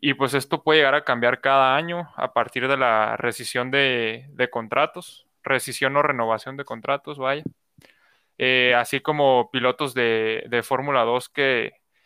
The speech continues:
que sueñan con llegar a la Fórmula uno y, pues, dan ese paso y quitándole ese, ese, ese asiento a otros pilotos, ¿no? Em, para el año actual, la temporada dos mil veintiuno, eh,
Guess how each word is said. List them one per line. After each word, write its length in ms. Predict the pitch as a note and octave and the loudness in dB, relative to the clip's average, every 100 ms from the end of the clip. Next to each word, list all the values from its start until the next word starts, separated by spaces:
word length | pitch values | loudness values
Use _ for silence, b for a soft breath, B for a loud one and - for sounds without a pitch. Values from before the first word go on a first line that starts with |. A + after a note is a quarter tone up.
| _ _ - | _ _ -4
que 120 | B2+ | -4
sueñan 380 | - B2+ C#3+ C#3+ | -2 -2 -2 -4
con 160 | C#3 | -2
llegar 260 | A#2+ A#2+ C3 | 2 4 4
a 60 | |
la 140 | C#3+ B2 | 4 0
Fórmula 400 | C3+ C#3+ C#3 C3 | -2 -4 -2 -2
uno 320 | E3 F3 F3 | -2 -4 -4
y, 100 | C3 | -6
pues, 460 | - A2+ - - - | -8 -10 -10 -14 -10
dan 280 | B2 B2 C3 | -2 -2 -2
ese 180 | C#3+ | -4
paso 480 | C3 D3 D#3+ - E3 | -2 2 2 0 -8
y 100 | D3 | -8
quitándole 800 | - B2+ - A#2+ B2+ B2+ A2+ A2+ D3 | -8 -6 -2 -2 -2 -2 -2 -4 -12
ese, 260 | A#2 B2+ - C3+ B2 - | -14 -14 -12 -6 -6 -4
ese, 640 | C3 - C3+ C3 A2+ A2+ _ _ | -6 0 2 2 0 -4 _ _
ese 180 | B2 C#3+ | -6 -2
asiento 460 | C3 - A#2 A#2+ B2 | -2 0 -4 -2 0
a 100 | B2 | 0
otros 280 | A2+ B2 - | -2 -10 -10
pilotos, 500 | A#2 A2+ - - - | -6 -6 -6 -18 -16
¿no? 140 | D3 _ _ _ _ _ _ _ _ _ _ _ | -20 _ _ _ _ _ _ _ _ _ _ _
Em, 640 | - B2+ B2+ C3 C3 B2+ - _ B B B | -8 -4 -2 -2 -2 -6 -14 _ B B B
para 160 | - C#3 | 0 2
el 80 | C#3 | 2
año 180 | D3+ E3 | 2 0
actual, 480 | E3 E3+ G3 A3 - | 4 4 4 2 -6
la 220 | C3+ B2+ | -4 -2
temporada 460 | C3+ B2+ B2 C3 D3+ | -4 -2 2 6 6
dos 140 | C3 | 4
mil 140 | C#3 C#3+ | 0 -6
veintiuno, 720 | D#3 D3+ E3 F#3 F#3+ F#3+ - _ _ - | -6 -6 -8 -6 -6 -6 -10 _ _ -4
eh, 600 | B2+ A#2+ A#2 A#2 A#2 | 0 0 0 0 -2